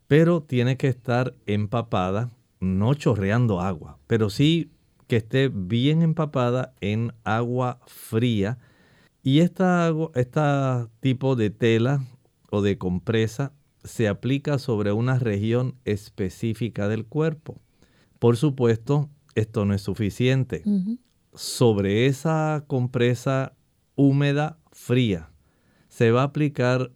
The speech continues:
Speaker 1: una compresa seca, gruesa, y esa es la clave.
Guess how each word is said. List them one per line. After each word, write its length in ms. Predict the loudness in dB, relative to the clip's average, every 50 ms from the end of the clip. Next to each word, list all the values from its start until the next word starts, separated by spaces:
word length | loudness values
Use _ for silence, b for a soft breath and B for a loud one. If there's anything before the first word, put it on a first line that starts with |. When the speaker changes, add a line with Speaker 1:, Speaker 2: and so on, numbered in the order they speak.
| _ _ _
Speaker 1:
una 840 | -2 0 0 2 2 2 2 2 0 0 0 0 -2 -2 -4 -6 -4
compresa 800 | _ 0 0 0 0 -2 -2 0 0 0 0 -2 -2 -4 -4 -4 -6 -12
seca, 720 | -20 -18 -10 -2 0 0 0 0 -2 -6 -6 -6 -6 -8 -12 _ _ _ _ _ _ _ _ -14
gruesa, 920 | -12 -6 0 2 4 4 6 6 6 4 4 2 0 -6 -12 -12 -12 -14 _ _ _ _
y 120 | -2 -2
esa 180 | -2 -2 -2 -2
es 60 | 0
la 180 | 0 -2 -2
clave. 480 | -2 -2 -2 -2 -2 -2 -4 -8 -12